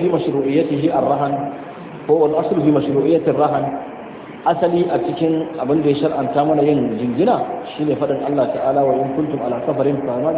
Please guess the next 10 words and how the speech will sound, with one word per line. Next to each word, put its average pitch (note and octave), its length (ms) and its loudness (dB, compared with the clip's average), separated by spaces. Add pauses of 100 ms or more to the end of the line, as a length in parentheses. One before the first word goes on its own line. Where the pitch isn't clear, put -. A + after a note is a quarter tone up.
(100)
تجدوا C3+ 400 -4
كاتبا E3+ 360 2 (600)
فرهان D#3 720 2
مقبوضة." A2+ 760 0 (540)
Idan D3+ 240 2
kun F#3+ 160 0
kasance F#3 400 0
a C#3 80 2
halin C#3 320 2
tafiya, A#2+ 320 0